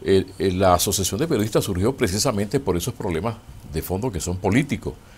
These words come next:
¿verdad? Que nos querían meter a todo el periodismo en un solo saco, en una sola militancia, y surgió la necesidad de decir, "No, no podemos hacer periodismo militante, tenemos que,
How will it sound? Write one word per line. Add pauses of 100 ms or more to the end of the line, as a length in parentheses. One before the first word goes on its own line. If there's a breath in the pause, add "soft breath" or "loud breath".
(260 soft breath)
¿verdad?
Que
nos
querían
meter
a
todo
el
periodismo (260 loud breath)
en
un
solo
saco,
en
una
sola
militancia, (480 loud breath)
y (800)
surgió
la
necesidad (100)
de
decir,
"No,
no
podemos
hacer
periodismo
militante,
tenemos
que,